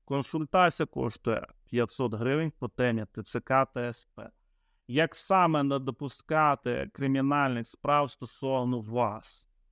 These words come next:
Зеконом гроші, ніж платити адвокатові чотири тисячі доларів. Саме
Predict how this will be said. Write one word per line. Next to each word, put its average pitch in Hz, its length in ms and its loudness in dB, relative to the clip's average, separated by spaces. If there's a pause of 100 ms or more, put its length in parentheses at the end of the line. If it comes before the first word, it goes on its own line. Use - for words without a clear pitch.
(500)
Зеконом 127 840 0 (200)
гроші, 151 680 -2 (760)
ніж 120 220 -2
платити 123 540 -2
адвокатові 123 760 0
чотири 123 400 -2
тисячі - 640 -4
доларів. 101 520 -6 (1300)
Саме 185 480 0